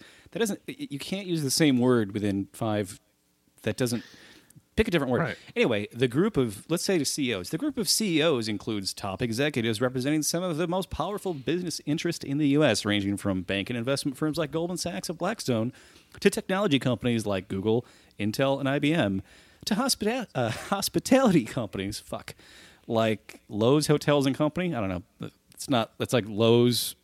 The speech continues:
Speaker 1: like the hardware store, but they
Speaker 2: I don't
Speaker 1: flip the
Speaker 2: think it's,
Speaker 1: vowels.
Speaker 2: yeah,
Speaker 1: So
Speaker 2: right.
Speaker 1: whoever. Uh, and airlines, including American and United. Top executives from real estate, insurance, and utility firms also signed onto the letter.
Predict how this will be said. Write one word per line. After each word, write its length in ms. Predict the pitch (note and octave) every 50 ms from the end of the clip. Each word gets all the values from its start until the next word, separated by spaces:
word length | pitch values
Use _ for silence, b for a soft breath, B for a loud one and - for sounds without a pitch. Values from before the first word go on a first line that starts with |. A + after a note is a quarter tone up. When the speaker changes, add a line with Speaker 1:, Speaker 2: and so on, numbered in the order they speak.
| _ _ _ _ _ - -
Speaker 1:
like 280 | - G#2+ G2+ F#2+ - -
the 220 | F#2 F2+ F2 E2+ _ _ - -
hardware 440 | - - F#2+ G#2+ G#2+ B2 A#2+ B2
store, 360 | A#2 - - B2 A#2+ B2+ B2 A2+
but 140 | - - -
they 100 | - -
Speaker 2:
I 20 |
don't 260 | - - - B2+ A2
Speaker 1:
flip 0 |
the 80 | G#2+ A2
Speaker 2:
think 140 | G#2 F#2 -
it's, 100 | F2+ G2
Speaker 1:
vowels. 240 | F#2+ F#2+ F#2 F#2 G2
Speaker 2:
yeah, 80 | G#2
Speaker 1:
So 220 | G2+ G2+ G#2 G#2 G#2+ G#2+
Speaker 2:
right. 80 | G#2 - _ - B B B B B B B B B
Speaker 1:
whoever. 420 | - - D3+ C#3 G#2 F2+ F#2 F#2 - B B B B B B B B -
Uh, 480 | B2 A#2 A2 A2 A2+ A2 G#2+ G#2+ A2 - _ -
and 360 | - C#4+ D#4 D4 C4 A#3 G3+ - -
airlines, 460 | A#3+ C4+ C#4+ B3+ G3+ E3+ D3+ C#3+ C3+
including 380 | C#3 B2+ - - F3 F3 E3+ D#3
American 640 | D#3+ D#3 D#3+ F3 F#3+ F3 - - A#2+ G#2+ G2+ G2 G2+ - - C#3
and 140 | A#2+ A2+
United. 520 | A2+ A#2 A#2 A#2+ C3+ C#3 G#2+ F2 E2+ D#2+ - b b b b b b b
Top 260 | - - A2 G2+ F#2 G#2
executives 560 | G2+ G#2 A2 A#2+ A#2+ - C3 B2+ C3 B2 -
from 180 | - C#3 B2 B2
real 160 | C#3+ D3 D#3
estate, 320 | D3+ - - E3 D#3 D3+
insurance, 440 | - D#3 - - D#3 D#3 E3 D#3+ -
and 80 | E3+ D#3+
utility 280 | D3 - G#3+ A3+ A3+ G3+
firms 360 | - - G#3 A3 A3 A3 F3+ E3
also 380 | - F#3+ G3+ G3+ - D3 B2
signed 460 | G#2+ - - A#2 G#2 G2 G2 F#2+ F#2+ -
onto 240 | A2+ G2+ F#2 F2 -
the 80 | F2+ F2+
letter. 260 | F2 E2 D#2+ E2